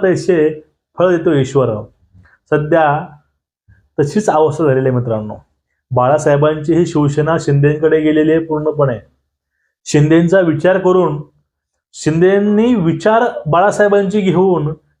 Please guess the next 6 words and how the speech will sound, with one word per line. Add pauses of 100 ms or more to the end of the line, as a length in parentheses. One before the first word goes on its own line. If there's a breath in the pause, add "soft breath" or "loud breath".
(100)
ते
उद्धव
साहेबापासून
वेगळे
झालेत (760)
आणि